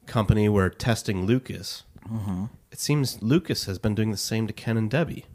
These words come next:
Speaker 2: Oh, God.
Speaker 1: They seem to be testing each other. Like, both are confused about what the fuck is happening.
Speaker 2: Fair.
Speaker 1: They fill Peter in during the week,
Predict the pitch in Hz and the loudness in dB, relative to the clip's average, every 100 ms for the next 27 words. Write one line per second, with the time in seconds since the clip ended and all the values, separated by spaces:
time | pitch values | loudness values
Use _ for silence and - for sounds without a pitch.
0 | - 110 107 - 67 76 - _ - _ | -10 -4 -4 -4 -4 -6 -8 _ -20 _
1 | _ _ _ _ _ _ _ _ _ - | _ _ _ _ _ _ _ _ _ -20
2 | - 107 - 127 120 113 98 - - 131 | -10 -8 -2 -2 0 -2 -4 -12 -8 -6
3 | - 117 101 - 113 101 80 80 - 98 | -4 -2 -2 -2 -4 -4 -6 -10 -2 0
4 | 117 110 - 95 - 98 95 87 85 92 | 2 0 -4 -6 -6 -4 -4 -6 -8 -6
5 | 92 90 - - - 110 - 98 104 95 | -6 -2 -2 -4 -6 -4 -4 -6 -6 -6
6 | - 101 98 - - - _ - - 226 | -8 -10 -14 -16 -20 -20 _ -4 8 8
7 | 185 - - - - _ _ _ _ _ | 8 4 -12 -20 -20 _ _ _ _ _
8 | - _ _ _ _ - 95 - 117 120 | -20 _ _ _ _ -6 -6 -2 0 4
9 | - 120 110 107 104 98 104 98 90 90 | 4 4 2 2 0 0 0 0 0 -4
10 | - - | -6 -20